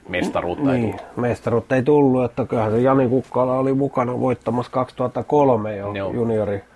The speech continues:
Speaker 2: maailmanmestaruuden siellä muuan Polströmin ja Palokangas ja ketä siellä nyt oli, Ka-,
Speaker 1: Kapanen ja
Speaker 2: Kapanen ja kumppanit.
Speaker 1: Henri Johansson muun muassa.
Speaker 2: Niin, et tota, sehän voi olla niin, että kyllä jos mä katson tässä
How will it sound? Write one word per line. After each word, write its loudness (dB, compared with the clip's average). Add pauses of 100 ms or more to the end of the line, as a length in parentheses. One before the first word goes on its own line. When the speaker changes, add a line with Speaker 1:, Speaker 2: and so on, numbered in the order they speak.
(480)
Speaker 2:
maailmanmestaruuden -6
siellä -10
muuan -4
Polströmin -6
ja -6 (880)
Palokangas -4
ja -4 (440)
ketä -8
siellä -6
nyt -8
oli, -2
Ka-, -4
Speaker 1:
Kapanen -4
ja -2
Speaker 2:
Kapanen -2
ja -8
kumppanit. -6
Speaker 1:
Henri -6
Johansson -8
muun -14
muassa. -10
Speaker 2:
Niin, 0 (220)
et -10
tota, -8 (1080)
sehän -8
voi -2
olla 0
niin, -2
että -8
kyllä -6
jos -10
mä -4
katson -4
tässä -6